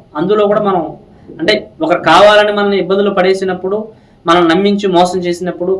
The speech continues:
కావాలని ఒక నష్టంలో పడేసినప్పుడు నమ్మి మోసపోయాము అనేటటువంటి విషయం దెబ్బ తగిలిన తర్వాత అవుతుంది. దాంట్లో మనం ఆ పెద్దగా తెలుసుకోవాల్సింది ఏం లేదు. కానీ ఇలాగా ఈ తరహా కాకుండా కొంతమంది ఏమిటంటే మెచ్యూరిటీ లేని విధంగా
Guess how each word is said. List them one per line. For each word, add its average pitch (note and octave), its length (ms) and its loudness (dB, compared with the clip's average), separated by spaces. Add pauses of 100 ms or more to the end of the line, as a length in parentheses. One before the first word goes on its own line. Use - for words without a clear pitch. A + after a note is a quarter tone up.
కావాలని F3+ 480 2 (600)
ఒక - 180 -2
నష్టంలో G3+ 380 2
పడేసినప్పుడు F3+ 520 -2 (400)
నమ్మి G3+ 280 0
మోసపోయాము F#3+ 680 0
అనేటటువంటి F3 520 -6
విషయం A#3 200 -8 (100)
దెబ్బ E3 120 2 (100)
తగిలిన G3+ 300 4
తర్వాత F3+ 280 2
అవుతుంది. D#3+ 260 -4
దాంట్లో F#3+ 340 0
మనం F3+ 140 -4 (680)
ఆ F3+ 160 -4
పెద్దగా G#3+ 320 4 (360)
తెలుసుకోవాల్సింది G3+ 720 2
ఏం F3+ 140 0
లేదు. D#3 140 2 (120)
కానీ G3+ 260 2 (1160)
ఇలాగా G#3 300 6 (260)
ఈ - 20 -2 (360)
తరహా A3 280 4 (100)
కాకుండా G#3+ 300 0 (100)
కొంతమంది G#3+ 440 -4
ఏమిటంటే E3 420 -2 (1000)
మెచ్యూరిటీ F#3+ 540 -2
లేని G#3+ 220 -4
విధంగా F3 280 -2